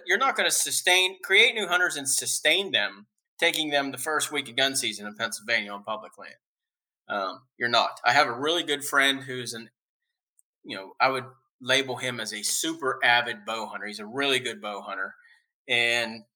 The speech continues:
I don't know, five years ago or so, he kinda got on the, the public land bandwagon where, you know, he just really wanted to challenge himself. And I talked to him, <laughs> I remember it was Halloween this year. We were at a Halloween party. And from October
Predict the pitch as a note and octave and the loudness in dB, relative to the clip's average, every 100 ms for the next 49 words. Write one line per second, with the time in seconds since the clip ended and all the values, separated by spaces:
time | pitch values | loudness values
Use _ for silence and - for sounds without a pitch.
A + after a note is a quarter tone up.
0 | _ - E3+ A2+ G#2+ A2+ B2+ C3+ B2+ B2 | _ 6 8 6 -4 -2 4 6 4 0
1 | C3 B2+ B2+ B2+ C3 - C#3 C3+ C#3+ C3+ | -2 -4 -2 0 0 0 -2 -2 -4 0
2 | C3+ B2+ B2 B2 B2 B2+ A#2 A2+ - _ | 0 2 2 2 2 0 -2 -4 -6 _
3 | _ _ - B2+ - C3+ B2+ B2+ B2+ C3 | _ _ -12 -10 0 2 2 -2 0 2
4 | B2 A#2+ B2+ B2+ B2+ B2+ B2+ B2+ A#2 A#2 | 0 0 0 2 4 4 2 -2 -4 -6
5 | A2+ - A#2+ A#2 A#2+ B2+ A#2+ - B2+ A#2+ | -8 -8 -4 -4 -4 -6 -4 -4 -4 -2
6 | B2 A#2+ - C3 B2+ A#2+ B2 A#2+ - B2+ | -4 -4 0 2 2 -2 -6 -6 0 2
7 | C3 C3 - _ _ - _ _ A2 A2+ | 2 -4 -14 _ _ -20 _ _ -4 0
8 | C#3+ C3+ C#3 C3 B2+ A#2+ A2 _ - - | 2 2 2 -2 -2 -4 -12 _ -8 -6
9 | C#3+ B2+ _ - - - A#2+ C3 A#2+ A#2 | -8 -12 _ -20 -16 -6 -4 -4 -10 -2
10 | C3+ C3+ B2+ C#3 A#2+ G#2+ A2 A2 A2+ A#2 | 0 0 0 -2 -4 -6 -8 -4 0 2
11 | A2 A#2+ B2 A#2+ B2+ B2+ G#2+ G#2+ A2 - | 2 2 0 0 -4 -4 -4 -4 -6 -12
12 | _ _ _ _ _ _ B2 A#2 A2+ - | _ _ _ _ _ _ 0 0 0 -2
13 | A#2+ A2 C3 - E3 E3 E3 D#3 D3 | 0 0 0 0 0 0 -2 -2 -4